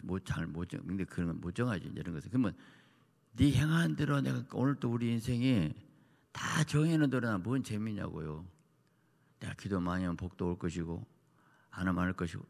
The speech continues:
이것이 나와 함께 하나님과 마귀와 항상 가운데서 각축적인 출혈이 벌어지고 있다는 거예요. 자, 그러면 하나님이 다 이기게 해주시지. 마귀 때려 잡아버리고 이기죠.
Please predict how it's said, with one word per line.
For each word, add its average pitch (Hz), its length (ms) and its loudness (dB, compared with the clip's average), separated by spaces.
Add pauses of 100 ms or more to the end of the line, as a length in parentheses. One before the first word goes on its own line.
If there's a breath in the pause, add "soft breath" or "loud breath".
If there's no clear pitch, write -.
이것이 113 500 2 (500 soft breath)
나와 123 560 2
함께 120 360 -2
하나님과 131 560 0
마귀와 107 340 -2
항상 208 760 -4
가운데서 120 580 -4
각축적인 117 640 -6
출혈이 123 420 -2
벌어지고 98 460 0
있다는 78 280 -4
거예요. 73 160 -4 (200)
자, 101 260 -8 (1000 loud breath)
그러면 98 960 12 (420)
하나님이 147 380 8 (280)
다 104 120 0
이기게 113 360 4
해주시지. 90 840 0 (1300)
마귀 95 360 6
때려 107 220 4
잡아버리고 101 500 4
이기죠. 87 840 2